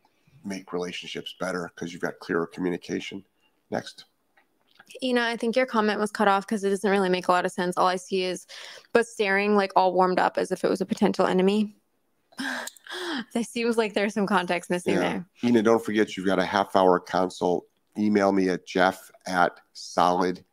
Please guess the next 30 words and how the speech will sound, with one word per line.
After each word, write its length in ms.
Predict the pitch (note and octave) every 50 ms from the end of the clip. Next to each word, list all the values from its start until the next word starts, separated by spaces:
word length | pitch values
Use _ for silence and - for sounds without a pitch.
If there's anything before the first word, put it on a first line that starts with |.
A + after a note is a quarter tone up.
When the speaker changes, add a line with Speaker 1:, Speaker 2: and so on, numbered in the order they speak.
| _ -
Speaker 1:
canine 460 | - - F#2+ F#2 F2+ F2 F2+ F2+ F2
training 460 | E2+ - - E2+ F2+ F2+ F2+ F2 F2
dot 240 | F2 E2+ D#2+ E2+ -
com. 380 | - F2+ F2+ F2 E2 - F2 - _ _ _ _ _
Jeff 480 | - - - F#2+ F2+ F#2 - - - - _ _ _ _ _ _ _ -
at 300 | F#2+ F#2 F2 C2+ - - _ _ - _ _ _
solid 560 | - - - - F#2 E2+ E2+ E2+ F2 F2 F2+
canine 360 | - - E2+ F2 F2 E2+ E2+ E2+
training 280 | - - F2 F#2 F2+
dot 200 | F2 E2+ E2 - -
com, 340 | - E2+ F#2+ F#2 F#2 F2+ - _ _ _
so 200 | - - - F2+
I 60 | F2+ F2
get 200 | F2 F#2 - -
your 100 | D#2+ D#2+
email. 400 | D#2+ E2+ F2+ F#2 F#2 F2+ - _ _ _ _ _ _ _ _ _ _ _ _ _ _ _ _ _ _ _ _ _ _ _ _ -
Speaker 2:
Craig 240 | - B3+ A3 G#3+ G#3+
Speaker 1:
Thanks. 100 | - -
Speaker 2:
says, 400 | - A3 A3 G#3+ G#3+ G#3+ G#3 G3+
"Do 80 | A3+
you 0 |
have 80 | G#3+ G3+
any 160 | A3 A3 G#3+
videos 440 | G3 G3+ G3+ G#3 G3+ G3+ G#3 G3 -
or 60 | -
advice 540 | G3 F#3+ F#3+ G3 F#3+ G3 G3+ G#3 - - -
to 100 | - G#3
learn 260 | F#3+ F#3 F#3 F#3 F3+
let 220 | F3+ F3+ - - C#4+
go?" 380 | - F3 F3+ F#3+ G#3 A3+ A3